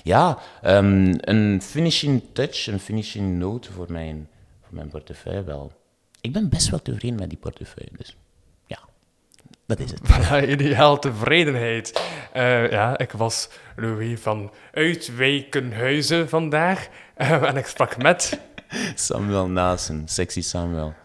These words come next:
Speaker 2: Alright, over
Speaker 1: Eh, het voorwerp, ehm, mijn portefeuille, die ik van mijn zus kreeg.
Speaker 2: Ja.
Speaker 1: En Gregory die naar mij zit te staren en <laughs> zijn lach inhoudt en zo. <laughs>
Speaker 2: Alright, cool. Eh, dat was het. Merci.
Speaker 1: Dank u
Speaker 2: Yo.
Speaker 1: wel, man. Salutjes.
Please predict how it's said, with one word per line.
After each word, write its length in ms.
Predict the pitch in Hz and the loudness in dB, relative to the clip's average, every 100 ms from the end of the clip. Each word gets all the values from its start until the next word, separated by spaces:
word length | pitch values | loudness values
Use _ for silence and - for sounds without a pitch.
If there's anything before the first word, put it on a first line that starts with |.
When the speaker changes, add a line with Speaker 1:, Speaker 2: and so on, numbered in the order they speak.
| - | -10
Speaker 2:
Alright, 460 | 107 101 101 107 - | -4 -2 -2 -2 0
over 520 | 135 143 139 113 98 _ _ _ _ _ _ _ _ - _ - | 0 4 2 0 -8 _ _ _ _ _ _ _ _ -20 _ 0
Speaker 1:
Eh, 140 | 85 78 | 0 2
het 160 | 82 | -2
voorwerp, 500 | 67 78 107 76 - - | -2 0 0 -2 -6 -6
ehm, 400 | 76 73 71 69 69 _ - | -4 -4 -4 -8 -12 _ -8
mijn 200 | 85 80 | -6 -4
portefeuille, 560 | 78 - - 82 95 - _ _ _ _ | -6 -10 -6 -4 -4 -10 _ _ _ _
die 240 | - 80 80 | -8 -2 0
ik 80 | 78 | 0
van 100 | 73 | -2
mijn 120 | 65 | -2
zus 200 | 76 - | -4 -6
kreeg. 340 | - _ _ _ - | -8 _ _ _ -4
Speaker 2:
Ja. 380 | 117 117 - - _ - | 0 0 0 -12 _ -8
Speaker 1:
En 200 | - 92 | 0 2
Gregory 480 | 87 95 87 87 82 | 2 2 2 2 0
die 260 | 78 76 76 | -2 -4 -2
naar 160 | 80 82 | 0 0
mij 120 | 80 | 0
zit 220 | 78 - | -2 -2
te 60 | 80 | 0
staren 480 | - 85 80 80 | 4 6 6 4
en 240 | 76 73 71 | 0 -4 -8
<laughs> 60 | - | -10
zijn 240 | 73 80 76 | -6 -2 -2
lach 240 | 80 - | -4 -4
inhoudt 600 | 92 85 73 - - - - | -2 -2 -4 -10 -12 -14 -10
en 140 | 71 | -10
zo. 120 | 69 - - 98 - | -8 -10 -8 -8 -4
<laughs> 380 | 117 120 123 - | 0 0 -2 -6
Speaker 2:
Alright, 360 | 143 151 208 - | 0 0 0 -2
cool. 300 | 254 302 339 | 0 2 0
Eh, 360 | - 185 185 170 | 0 4 4 6
dat 120 | 151 | 4
was 220 | 160 240 | 4 0
het. 180 | - - | -4 -2
Merci. 400 | 151 - 165 214 | 0 2 -2 0
Speaker 1:
Dank 160 | - 190 | 4 6
u 20 | |
Speaker 2:
Yo. 80 | 208 | 8
Speaker 1:
wel, 180 | 165 80 | 6 4
man. 220 | 78 82 | -2 -4
Salutjes. 500 | - 87 78 80 | -4 -4 -4 -12